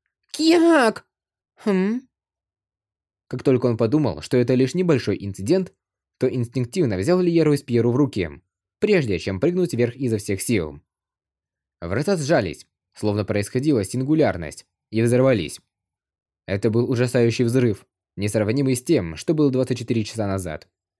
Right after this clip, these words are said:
Speaker 2: Но Юльхан был в безопасности, высоко в воздухе. «Неужели эти врата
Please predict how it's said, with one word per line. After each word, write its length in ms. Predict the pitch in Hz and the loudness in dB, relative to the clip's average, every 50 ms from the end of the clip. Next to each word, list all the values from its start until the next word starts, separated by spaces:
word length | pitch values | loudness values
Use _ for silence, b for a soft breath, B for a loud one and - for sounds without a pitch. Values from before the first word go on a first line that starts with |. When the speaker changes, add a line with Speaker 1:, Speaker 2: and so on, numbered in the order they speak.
| _ _ _ _ _ _ _ - | _ _ _ _ _ _ _ -8
Speaker 2:
Но 120 | 90 98 | -4 -2
Юльхан 520 | 101 101 104 113 117 120 - 165 127 101 92 | -2 0 2 2 2 2 2 0 -2 0 0
был 140 | 98 110 | -2 0
в 20 | 110 | 0
безопасности, 720 | 127 135 151 160 - 160 113 - 104 92 - - 87 78 | 0 0 0 0 -2 -2 -2 -2 -6 -8 -6 -6 -6 -6
высоко 380 | 80 92 123 - 160 151 175 | -6 -6 -6 -6 -4 -4 -4
в 60 | 160 147 | -4 -2
воздухе. 600 | 143 131 104 95 101 - - 85 78 71 69 - _ _ _ _ _ _ _ _ _ _ _ _ _ _ _ _ _ _ _ _ - | -2 -4 -2 -4 -6 -6 -6 -8 -8 -8 -12 -16 _ _ _ _ _ _ _ _ _ _ _ _ _ _ _ _ _ _ _ _ -2
«Неужели 420 | 135 143 143 143 127 151 147 139 | 0 2 2 4 4 4 4 4
эти 120 | 135 - 135 | 4 2 2
врата 380 | 135 143 143 180 135 107 - | 2 2 2 2 0 0 -4